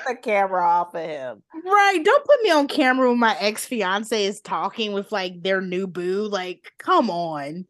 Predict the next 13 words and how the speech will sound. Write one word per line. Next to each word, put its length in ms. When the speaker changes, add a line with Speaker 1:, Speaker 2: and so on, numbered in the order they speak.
Speaker 1:
Right. 400
And, 340
and 140
like 180
you 80
said, 220
I 180
don't 200
get 160
the 80
opportunity 1040
to, 120
like, 420